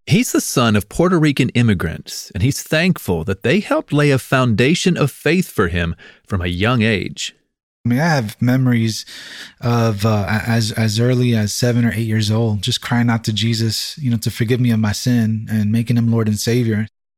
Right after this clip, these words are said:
Speaker 1: So Danny grew up in the church, but he wanted no parts of ever leading one.
Speaker 2: I had no desire to pastor a church, to plant the church, to be a pastor, be a leader. I, I come from a faith tradition where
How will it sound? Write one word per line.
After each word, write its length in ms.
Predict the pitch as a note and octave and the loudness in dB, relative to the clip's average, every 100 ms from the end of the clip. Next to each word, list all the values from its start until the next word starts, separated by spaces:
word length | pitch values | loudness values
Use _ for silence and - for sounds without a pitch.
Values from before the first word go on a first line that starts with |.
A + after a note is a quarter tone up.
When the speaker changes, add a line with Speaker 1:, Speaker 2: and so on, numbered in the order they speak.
| _ | _
Speaker 1:
So 300 | - F#3+ - A#2 | 0 2 0 0
Danny 340 | C#3 A3 A3+ | 2 2 2
grew 320 | C#3 B2+ C3+ | 0 2 2
up 160 | D3 D#3 | 2 2
in 80 | G#2+ | 0
the 80 | F#2+ | 0
church, 580 | - F#2+ - - - - _ | -2 -6 -6 -10 -10 -14 _
but 140 | - F#2+ | -10 -6
he 200 | - F#3+ | 0 0
wanted 460 | E3 D#3 D#3 A2+ | 2 0 0 0
no 400 | A2 G#2+ D3+ E3+ | 0 2 4 2
parts 580 | D#3 - E3+ A2 F#2 - | 0 -2 0 0 -2 -2
of 180 | A#2 G2 | -2 0
ever 280 | B2 B2 B2 | 0 2 2
leading 320 | A#2 C3 G2+ | 0 0 0
one. 380 | F2+ F#2 F2 F#2 _ _ _ _ | -2 -4 -8 -12 _ _ _ _
Speaker 2:
I 100 | C#3+ | -2
had 220 | E3 F#3 | 2 2
no 320 | C#3+ D3 E3 F3 | 2 2 4 4
desire 760 | E3 C3+ B2+ A#2+ A2+ G2+ G2+ _ - - - - - _ - | 2 2 2 2 0 -2 -6 _ -20 -20 -20 -20 -20 _ -4
to 240 | C3+ A#2+ | 0 0
pastor 460 | - C3 A#2+ - A#2+ | 0 -2 -2 -2 -2
a 20 | |
church, 680 | - B2 A#2 - - - - | -2 -2 -2 -2 -6 -8 -8
to 80 | A#2 | -8
plant 320 | - C3+ A#2+ | -2 -2 0
the 80 | B2 | -2
church, 340 | - B2+ A#2 | -2 -2 -4
to 100 | - | -4
be 220 | A2 C3+ | -2 0
a 80 | C3+ | 0
pastor, 540 | C3+ C#3 B2+ A#2+ C3 A#2 | 0 0 0 -2 -2 -2
be 140 | B2 | 0
a 60 | B2+ | 0
leader. 300 | A#2+ A#2+ A#2+ | 0 0 0
I, 60 | |
I 240 | D3+ D#3 E3 | 0 -2 -2
come 180 | G3 | -2
from 160 | F3+ E3+ | 0 0
a 60 | C#3+ | 0
faith 240 | D3 C#3+ | -2 -2
tradition 580 | - C3+ C#3+ - D3 C3+ | -2 0 0 0 0 2
where 300 | A#2+ A2+ | 2 0